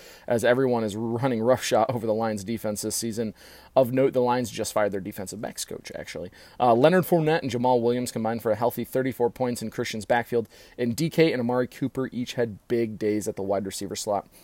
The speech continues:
Worth noting that while Jay Schwinn did have a tough week with buys, he did start Deion Jackson, Indy's third-string running back, who had a grand total of negative point four points,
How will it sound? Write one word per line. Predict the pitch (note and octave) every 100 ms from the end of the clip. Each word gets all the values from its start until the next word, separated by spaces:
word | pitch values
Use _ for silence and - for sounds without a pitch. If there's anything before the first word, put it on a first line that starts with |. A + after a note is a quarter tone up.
| _ -
Worth | C3 C#3
noting | C#3 C3+ C#3
that | B2
while | A#2+ B2
Jay | G#2 C#3
Schwinn | C#3 - B2+ A2
did | C3 C#3
have | C3+ B2+
a | A#2+
tough | - B2+ -
week | B2
with | A#2+ F#2+
buys, | A#2+ A#2 - - -
he | -
did | C3 F3
start | - G#3 C3+ A#2
Deion | B2 D3 C#4 C#3
Jackson, | G2 A2+ A2+ - G2+ E2+ F#2 -
Indy's | B2+ B2 A#2 -
third-string | C#3+ E3+ - C3 A2
running | G#2+ G#2+
back, | G#2+ G#2+ -
who | A#2+
had | A2
a |
grand | G#2+ A#2 B2+ B2+
total | C3 B2 A#2
of | G2+ G2+
negative | A2+ C3 B2+ A#2+ -
point | - C3 -
four | - C#3
points, | C3+ A#2 A2